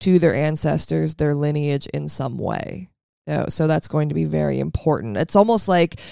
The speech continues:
when I see Jupiter in fourth house, it's like, okay, these people need to connect with their roots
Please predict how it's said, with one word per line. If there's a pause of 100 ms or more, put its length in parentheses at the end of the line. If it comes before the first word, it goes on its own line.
when
I
see
Jupiter
in
fourth
house,
it's
like,
okay,
these
people
need
to
connect
with
their
roots